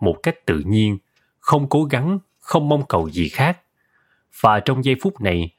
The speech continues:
có thể đó là một sự an vui, một niềm hạnh phúc, và cũng có thể đó là những lo âu hay phiền muộn. Nhưng nếu như ta biết sống hoàn toàn với thực tại ấy, như nó đang là,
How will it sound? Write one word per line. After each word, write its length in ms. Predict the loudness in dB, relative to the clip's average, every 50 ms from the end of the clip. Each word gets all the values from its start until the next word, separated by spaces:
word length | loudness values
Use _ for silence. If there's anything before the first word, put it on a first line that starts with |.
| _ _ 0
có 120 | 0 0 0 2
thể 160 | 0 -2 0
đó 300 | 0 0 0 0 2 0
là 140 | 0 0 -2
một 180 | -2 -2 -4
sự 180 | -2 -2 -2 0
an 300 | 0 0 0 0 0 -2 0
vui, 260 | 0 2 2 2 0 -4 _ _ _ _ _ 0
một 180 | 0 0 2 2
niềm 220 | 0 0 0 0 0
hạnh 200 | -2 -2 -2 -2 -4 -2
phúc, 240 | 0 0 0 -2 _ _ _ _ _ _ _ _ _ 0
và 140 | 0 0
cũng 220 | 2 0 -2 -2 0
có 120 | 0 -2 0
thể 340 | 0 0 0 0 0 -2 -4 -6 -2
đó 240 | -2 0 2 2 0
là 120 | 0 0
những 240 | 0 0 0 0 0
lo 200 | 2 2 0 0
âu 360 | 0 -2 0 0 0 0 -2 -4 -4
hay 200 | -2 -2 -2 -2 -2
phiền 220 | -2 -2 -2 0 -2
muộn. 260 | -2 -2 -2 -4 -8 _ _ _ _ _ _ _ _ _ _ _ _ _ _ _ _ 0
Nhưng 220 | 2 2 2 2
nếu 180 | 0 0 0 0
như 280 | 0 0 0 0 0
ta 180 | 0 0 -2 0
biết 140 | 0 -2 -2
sống 320 | 0 0 0 0 0 -2
hoàn 260 | 0 0 -2 -2 -2 -2
toàn 300 | 0 0 0 0 -2 -2 0
với 240 | 0 0 0 0 -2
thực 220 | -2 -4 -4 -2 -2
tại 180 | -2 -2 0
ấy, 340 | 0 -2 0 0 0 -2 -4 _ _ _ _ _ _ _ _ 2
như 300 | 2 2 2 2 0 -2
nó 180 | 0 0 0 0
đang 240 | 0 -2 -2 -2
là, 340 | 0 0 0 0 -2 -4 -8